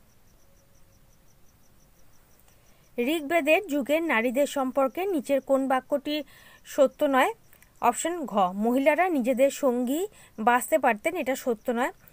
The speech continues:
কোনগুলো সত্য? তারা তাদের স্বামীদের সঙ্গে সভা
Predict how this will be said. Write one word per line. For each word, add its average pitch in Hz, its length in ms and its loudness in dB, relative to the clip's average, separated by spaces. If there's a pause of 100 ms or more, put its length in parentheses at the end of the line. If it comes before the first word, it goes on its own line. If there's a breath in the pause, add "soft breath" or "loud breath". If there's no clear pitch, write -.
(360 loud breath)
কোনগুলো 302 340 0
সত্য? 330 540 0
তারা 285 240 2
তাদের 285 260 0
স্বামীদের 254 420 -2
সঙ্গে 285 320 -4
সভা 262 460 0